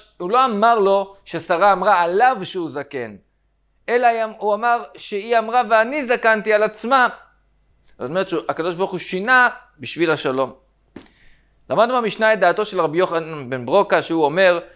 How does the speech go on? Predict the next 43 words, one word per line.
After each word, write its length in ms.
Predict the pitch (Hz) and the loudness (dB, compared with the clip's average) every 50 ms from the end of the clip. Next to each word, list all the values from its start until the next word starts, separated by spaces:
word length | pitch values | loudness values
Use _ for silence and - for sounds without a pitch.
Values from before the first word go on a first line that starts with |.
| _ _ | _ _
שמצוות 380 | - 131 131 123 - 190 180 180 - | -16 -16 -14 -2 2 2 2 2 0
פריה 200 | 147 165 170 165 | 0 2 2 4
ורבייה 380 | 160 147 147 139 143 175 180 175 | 4 2 0 0 2 2 2 2
זה 140 | 139 143 139 | 2 0 -2
גם 260 | 120 143 156 156 147 | 2 2 2 2 2
על 100 | 139 131 | 0 0
האישה. 320 | 123 123 117 - - 131 107 - _ _ - _ _ _ _ _ _ _ _ _ _ _ _ _ _ _ _ - - - | 0 -2 -2 -6 -8 -8 -8 -10 _ _ -20 _ _ _ _ _ _ _ _ _ _ _ _ _ _ _ _ -18 -6 -6
התמר, 400 | 180 - 175 214 208 190 170 - - _ _ _ _ _ 151 | -6 -4 0 0 2 0 0 -4 -10 _ _ _ _ _ -6
ויכוח 360 | 170 175 175 233 240 233 190 | -6 -6 0 2 2 2 4
בין 160 | 190 214 190 | 2 0 2
רבי 160 | 185 180 170 | 2 2 4
יוחנן 360 | 180 170 - 180 190 196 196 185 | 4 2 2 2 2 2 2 2
ורבי 220 | 170 160 160 160 170 | 2 2 4 4 4
יהושע 300 | 165 156 - - 175 160 | 2 2 2 2 2 2
בן 180 | 151 156 147 | 2 0 -2
לוי. 280 | 143 143 123 131 135 - _ _ _ _ _ _ _ _ _ _ _ _ _ _ _ _ _ _ _ _ _ - | -2 -4 -4 -4 -8 -10 _ _ _ _ _ _ _ _ _ _ _ _ _ _ _ _ _ _ _ _ _ -2
האם 220 | - 151 196 208 202 | 0 2 2 4 2
ההלכה 300 | 180 165 147 180 196 185 | 2 2 2 2 0 -2
כרבי 280 | 185 170 156 151 151 | 0 -4 -4 -2 -2
יוחנן 320 | 160 143 160 160 151 147 139 | -4 -4 -2 -4 -4 -4 -6
בן 120 | 131 120 | -6 -6
ברוקה 300 | 117 131 127 - 175 180 | -4 -4 -4 0 0 2
או 280 | 170 180 202 214 208 208 | 2 2 2 0 -2 -4
כמו 320 | - 190 196 208 208 180 156 | -4 -4 -2 0 0 -2 -2
התנא 260 | 151 - 160 165 160 | -2 -4 -2 -2 -2
הראשון? 320 | 156 151 139 - 139 127 - _ _ _ - - _ _ _ | -4 -4 -6 -10 -10 -10 -12 _ _ _ -20 -20 _ _ _
אחד 140 | - 247 240 | 0 2 2
אמר 140 | 233 208 190 | 2 2 2
הלכה 280 | 180 165 160 151 175 156 | 2 2 2 0 -2 -4
כרבי 220 | 165 147 151 147 | -2 -4 -2 -2
יוחנן 280 | 143 139 156 147 143 135 | -2 -4 -4 -8 -8 -8
בן 60 | 123 | -6
ברוקה 260 | 127 147 151 147 127 | -6 -6 -6 -6 -8
שגם 240 | 120 131 139 131 120 | -4 -2 -2 -2 -2
האישה 260 | 110 107 104 113 104 | -4 -6 -6 -6 -8
מצווה 260 | 107 113 - 127 120 | -8 -8 -2 0 0
על 80 | 120 117 | 0 0
פריה 200 | 135 131 131 131 | -2 -2 -2 0
ורבייה, 280 | 139 143 160 170 202 214 165 | 0 -2 -2 0 -2 -2 -2
ואחד 200 | 139 - 175 185 | 0 -2 0 0
אמר, 180 | 190 208 208 | 0 0 0
"מה 100 | 214 208 | 0 0
פתאום, 320 | 208 214 208 - 202 196 | -2 -4 -6 -4 -4 -4